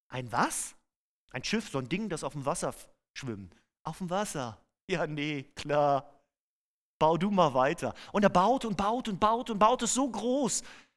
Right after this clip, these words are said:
für alle Tiere zur Rettung. Und die Leute lachten ihn aus, bis die ersten Tropfen fielen. Bis es regnete, bis es in, in Strömen regnete, bis das Wasser stieg.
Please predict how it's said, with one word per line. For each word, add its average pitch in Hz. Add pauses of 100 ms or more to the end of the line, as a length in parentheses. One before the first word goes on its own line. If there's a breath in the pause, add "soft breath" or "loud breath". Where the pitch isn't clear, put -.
(120)
für -
alle 247
Tiere 214 (1500)
zur 185
Rettung. 147 (520)
Und -
die 226
Leute 220
lachten 190
ihn 170
aus, 143
bis -
die -
ersten 143
Tropfen -
fielen. 98 (640 loud breath)
Bis 175
es -
regnete, 175 (200 loud breath)
bis 190
es 196
in, 180 (760 loud breath)
in 165
Strömen 240
regnete, 151 (800)
bis 220
das 180
Wasser 185
stieg. -